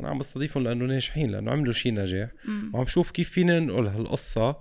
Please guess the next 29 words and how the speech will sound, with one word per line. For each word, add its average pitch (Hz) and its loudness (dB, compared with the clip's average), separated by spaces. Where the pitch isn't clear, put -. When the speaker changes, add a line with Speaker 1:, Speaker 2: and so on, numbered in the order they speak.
Speaker 2:
مم. 208 -8
Speaker 1:
إذا 107 0
فيها 143 2
تساعد 135 2
شخص - -8
تاني 104 -4
حابب 123 0
كمان 131 0
إنه 110 -4
هو 110 -4
يعمل، 107 0
يكون 101 -4
عنده 117 -2
مدخول 143 -4
مادي 139 -2
من 95 -6
السوشيال 92 -8
ميديا. 90 -8
شو - -2
السر 185 4
تبعه؟ 92 0
Speaker 2:
السر - -10
إنه 202 -4
ترمي 233 2
مشاعرك 262 -2
and 208 -4
leave 240 -2
your 208 -6
feelings 220 -2